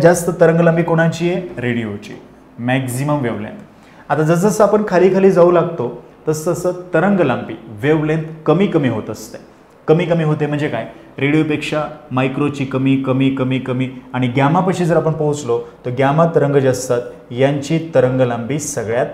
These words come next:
कमी असते, Minimum वेव्हलेंथ. सगळ्यात कमी तरंग लांबी, सगळ्यात कमी लॅम्बडा या सात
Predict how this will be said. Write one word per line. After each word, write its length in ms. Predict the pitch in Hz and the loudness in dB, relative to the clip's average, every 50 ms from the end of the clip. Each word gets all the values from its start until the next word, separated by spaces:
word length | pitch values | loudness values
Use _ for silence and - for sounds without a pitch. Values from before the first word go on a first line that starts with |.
| - - | -4 0
कमी 220 | 208 202 175 135 117 | 2 2 2 2 -2
असते, 320 | 101 - - - - - - - - - | -4 -6 -10 -12 -14 -14 -16 -16 -16 -16
Minimum 640 | 120 113 117 123 135 139 139 139 143 143 143 143 139 127 | -14 -10 -6 -4 -4 -2 -2 -2 -2 -2 -4 -4 -4 -2
वेव्हलेंथ. 600 | 135 147 139 110 107 110 107 - - - - - - - - - - - - - - - - - - - - - - - - - - - - - - - - - - - - - - - - - - - - - - - | -2 0 0 -2 -4 -8 -10 -10 -14 -18 -16 -16 -16 -16 -16 -18 -20 -20 -20 -20 -20 -20 -20 -20 -16 -16 -16 -16 -16 -20 -20 -20 -20 -20 -18 -18 -16 -16 -18 -20 -20 -20 -18 -16 -16 -16 -18 -20 -20 -20 -18 -16 -14 -12
सगळ्यात 480 | - - - 135 127 135 143 147 147 147 - - - - - | -6 -2 -2 0 2 2 4 4 4 2 -2 -6 -10 -4 -2
कमी 300 | 139 135 151 170 180 - 165 | -2 0 0 0 0 2 2
तरंग 260 | 127 123 127 127 123 | 0 0 0 0 -2
लांबी, 360 | 120 117 117 117 117 117 143 - - - - - - - - - - - - - - - - - - | -2 -2 -4 -6 -6 -6 -8 -8 -8 -12 -14 -14 -16 -14 -16 -18 -18 -20 -20 -20 -20 -20 -14 -8 -6
सगळ्यात 280 | 127 120 135 135 - 135 135 - - | -4 0 2 0 0 0 -4 -4 0
कमी 300 | 135 127 156 180 180 147 | 0 2 2 2 2 2
लॅम्बडा 380 | 123 117 120 123 120 117 110 - - - - - - - - | 0 -2 -2 -2 -2 -2 -2 -4 -8 -12 -14 -18 -18 -10 -6
या 140 | 123 123 | -4 -4
सात 400 | 127 - - - 170 196 - - | -4 -4 -2 2 2 2 2 2